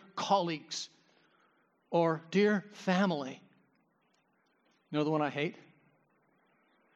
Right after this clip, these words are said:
Dear partners. Uh-oh, uh-oh, they're wanting something from me. <laughs> Right? What does he call them? "Paul and Timothy, servants of Christ Jesus, to all God's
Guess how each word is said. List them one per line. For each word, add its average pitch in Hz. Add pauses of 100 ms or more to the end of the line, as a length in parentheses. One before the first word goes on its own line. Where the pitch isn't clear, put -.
(260)
Dear 180 (140)
partners. - (320)
Uh-oh, 135 (140)
uh-oh, 123 (120)
they're 135
wanting 131
something 117
from -
me. -
<laughs> -
Right? 156 (1080)
What 165
does 190
he 220
call 202
them? 240
"Paul 185
and 226
Timothy, 160
servants 175
of 220
Christ 190
Jesus, 131
to 160
all 165
God's 160